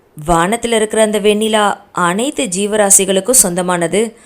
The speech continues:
அத உன் ஒருத்தன் கட்டுக்குள்ள கொண்டு வர நினைக்காதன்னு" சொன்னாராம். அதை கேட்டு கோபம் அடைந்த அந்த தந்தை ஏதேதோ வழியில நிலாவை அடையணும்னு நினைச்சாராம். ஆனா அதை அவரால அடையவே முடியலையா.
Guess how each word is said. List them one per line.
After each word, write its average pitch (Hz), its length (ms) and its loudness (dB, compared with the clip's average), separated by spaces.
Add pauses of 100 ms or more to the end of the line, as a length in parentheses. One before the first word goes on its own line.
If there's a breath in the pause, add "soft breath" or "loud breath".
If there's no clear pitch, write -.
(400 soft breath)
அத 190 520 4
உன் 190 340 -2
ஒருத்தன் 254 380 2
கட்டுக்குள்ள 240 480 0
கொண்டு 202 300 0
வர 220 180 2
நினைக்காதன்னு" 185 600 0
சொன்னாராம். 170 560 0 (640 soft breath)
அதை 160 280 -4
கேட்டு 185 540 -2
கோபம் 196 420 -2
அடைந்த 190 340 0
அந்த 180 200 -2
தந்தை 180 520 -2 (480 soft breath)
ஏதேதோ 185 560 2
வழியில 196 500 2
நிலாவை 196 400 2
அடையணும்னு 190 500 0
நினைச்சாராம். 180 600 -2 (540 soft breath)
ஆனா 175 500 0 (120)
அதை 170 260 -4
அவரால 170 580 0
அடையவே 175 520 -2
முடியலையா. 170 500 -2